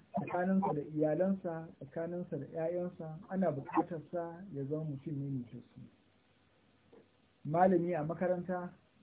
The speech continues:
ana buƙatar sa ya zama mutum ne mai tausayi. Kenan idan mutum ya duba, zai ga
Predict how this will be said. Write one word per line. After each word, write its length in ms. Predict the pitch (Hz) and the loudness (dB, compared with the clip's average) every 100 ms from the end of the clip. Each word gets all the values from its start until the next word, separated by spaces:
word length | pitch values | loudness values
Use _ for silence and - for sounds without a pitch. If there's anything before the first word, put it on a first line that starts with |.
| - | -4
ana 160 | 180 151 | 0 0
buƙatar 420 | - 170 160 160 - | 0 -2 -2 -6 -4
sa 60 | |
ya 60 | 135 | 0
zama 140 | 156 151 | 0 0
mutum 260 | 135 147 | -4 -4
ne 120 | 139 139 | -4 -2
mai 140 | 123 | -4
tausayi. 400 | 120 120 - 123 - _ _ _ _ _ _ _ _ _ _ _ _ - | -8 -16 -16 -18 -20 _ _ _ _ _ _ _ _ _ _ _ _ -6
Kenan 240 | 147 180 | -4 -2
idan 220 | 165 233 | 2 4
mutum 320 | 233 214 185 | 4 4 2
ya 100 | 165 | 2
duba, 420 | 156 170 165 143 123 - _ _ _ _ 147 147 | 0 0 0 -2 -6 -14 _ _ _ _ -14 -2
zai 180 | 190 165 | 0 2
ga 300 | 151 151 | 2 2